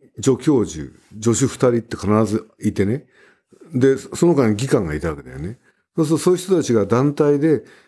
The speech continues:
分担し合いながら学生を教えられた。だから、結構、あの、自分の研究もできたし、自由に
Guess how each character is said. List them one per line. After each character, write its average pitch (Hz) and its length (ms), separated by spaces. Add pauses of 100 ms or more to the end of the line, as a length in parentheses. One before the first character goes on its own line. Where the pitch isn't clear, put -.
(120)
分 139 200
担 135 180
し 135 200
合 131 100
い 131 60
な 127 120
が 101 120
ら 95 300 (300)
学 104 180
生 120 120
を 98 160
教 117 200
え - 40
ら 110 80
れ 101 60
た。 82 180 (800)
だ 170 80
か 156 80
ら、 113 200 (600)
結 208 140
構、 117 160 (140)
あ 110 120
の、 110 60
自 107 180
分 156 140
の 156 80
研 156 180
究 143 140
も 139 100
で 131 140
き - 80
た 90 100
し、 - 140
自 90 160
由 143 160
に 80 240